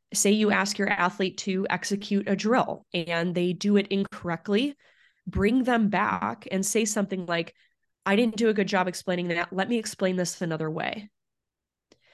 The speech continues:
You can create teaching scenarios in which you encourage others to take the message that you give them and teach it to maybe in one of their teammates.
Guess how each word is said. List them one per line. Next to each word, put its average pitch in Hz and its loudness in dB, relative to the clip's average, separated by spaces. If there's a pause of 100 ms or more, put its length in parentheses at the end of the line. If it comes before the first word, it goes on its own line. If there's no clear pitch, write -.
(460)
You 190 6
can 190 4
create 190 2
teaching 302 4
scenarios 160 2
in 185 0
which 190 0
you 202 6
encourage 185 -2
others 185 0
to - -6
take 233 -2
the 220 2
message 202 2
that 202 0
you 190 -6
give 170 -4
them 269 0
and 196 0
teach - -4
it - -4
to 208 0
maybe 196 2
in 185 -2
one 190 0
of 185 0
their 180 0
teammates. - -6